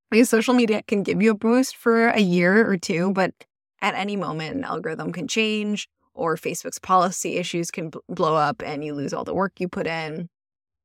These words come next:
Versus when someone reads your emails and falls in love with what you're saying, they'll feel connected to you individually. Keeping it up, and after a few emails, you'll totally enchant them. They'll love you and your brand. But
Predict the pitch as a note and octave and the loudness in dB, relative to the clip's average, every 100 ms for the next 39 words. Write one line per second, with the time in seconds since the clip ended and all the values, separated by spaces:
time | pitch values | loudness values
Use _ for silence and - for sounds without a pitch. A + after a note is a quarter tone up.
0 | _ _ _ _ _ F#3+ F3+ F#3 F#3 F3+ | _ _ _ _ _ -4 -2 -6 -8 -8
1 | E3+ - G#3+ G#3 G3 F#3+ F3+ E3 A#3 C4 | -10 -8 -6 -4 -2 -4 -6 -4 0 0
2 | G#3+ F#3+ F3+ F3+ - F3+ F3 F3 F3+ F3 | 2 2 2 -2 -8 -12 -6 -4 -2 -4
3 | - D#3+ E3 F3+ F3+ F3 E3+ F3 E3+ A3 | -8 -8 -4 -4 -4 -10 -10 -8 -6 -2
4 | G#3 F#3+ E3+ E3+ F3 - - F#3+ - G3+ | -2 -2 -6 -6 -8 -8 -8 -8 -6 -6
5 | A3 A#3 - F#3+ E3+ F3 F3+ E3 E3 - | -6 -8 -10 -10 -8 -8 -8 -10 -10 -10
6 | - - - _ _ _ _ _ _ _ | -12 -14 -18 _ _ _ _ _ _ _
7 | G#3 F3 E3+ D3+ G#3 G#3 - - F3 E3+ | -8 -6 -6 2 4 4 -2 -10 -8 -6
8 | E3 D3 E3 _ _ _ C4 - - - | -6 -8 -12 _ _ _ -6 -6 -10 -4
9 | A3 A#3 - E3 C#3+ C3 D#3 - F#3 E3+ | 0 0 -2 -6 -4 -4 -6 -8 -6 -6
10 | - - - F3+ F3+ F#3 C#4+ C#4 - - | -8 -8 -6 -6 -6 -4 -6 -4 -6 -6
11 | - F3+ - - F3 F3 - F3 D#3 E3 | -6 -12 -10 -6 -4 -4 -6 -6 -6 -6
12 | F3+ G3 G#3 G#3 B3+ F#3+ - - F#3+ - | -6 -4 -2 0 0 -2 -6 -12 -14 -18
13 | _ _ - G3 | _ _ -4 -4